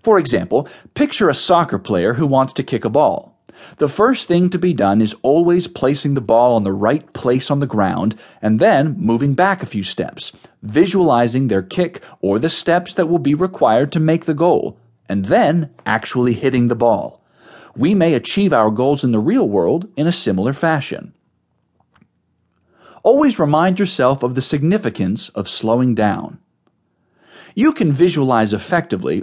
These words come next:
only when you are at ease, calm, and focused. Thus, when using this technique, always remember to calm down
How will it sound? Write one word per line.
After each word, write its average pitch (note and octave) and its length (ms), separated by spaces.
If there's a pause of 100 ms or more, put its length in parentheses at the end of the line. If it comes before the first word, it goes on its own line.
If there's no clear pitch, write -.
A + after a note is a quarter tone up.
(100)
only G3 340
when D3+ 260
you D3+ 200
are A#2+ 180
at B2 240
ease, A2 540 (120)
calm, D3+ 600
and G2+ 160
focused. - 640 (540)
Thus, F3+ 420 (260)
when G2+ 220
using C3 320
this G#2+ 180
technique, A2+ 560 (260)
always G#3 500
remember C#3+ 360
to A2 140
calm D3+ 580
down A2+ 480